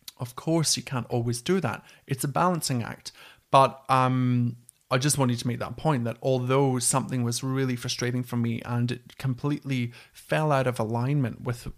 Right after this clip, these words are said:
who I was as a, as a human non-nurse, um, when I was in that nursing space, I had to adapt. And guess what? When you have to adapt for prolonged periods of time, guess what happens? You fatigue. You get worn down.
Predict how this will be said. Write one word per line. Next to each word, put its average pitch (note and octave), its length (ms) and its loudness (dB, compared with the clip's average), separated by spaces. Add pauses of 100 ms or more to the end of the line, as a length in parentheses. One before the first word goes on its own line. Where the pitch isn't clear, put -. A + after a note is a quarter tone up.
who C#3 260 2
I B2 140 2
was A#2+ 500 0
as A#2 140 -4
a, G#2+ 180 -6
as A#2+ 140 -6
a G#2+ 40 -10
human A2+ 480 -4
non-nurse, A#2+ 720 0 (420)
um, B2+ 300 6
when C3 140 4
I B2 80 4
was B2 180 2
in C3+ 140 0
that A#2+ 180 0
nursing D3+ 480 2
space, A#2+ 640 -2 (400)
I C#3 120 0
had F3 140 -2
to F3+ 120 0
adapt. E3 540 -2 (520)
And C#3 160 4
guess D#3+ 300 2
what? F3 280 2
When C#3+ 120 2
you C#3+ 80 2
have D#3 220 -4
to F3+ 100 0
adapt B2 600 -2 (320)
for C#3 140 -2
prolonged C3 400 0
periods C#3 260 -4
of B2+ 80 -6
time, C#3 640 -4
guess F3 260 -4
what D#3+ 120 -4
happens? D#3 600 -6
You D#3+ 140 -8
fatigue. - 640 -8 (840)
You C3+ 80 -4
get C3 140 -4
worn C3 360 2
down. C3+ 440 -2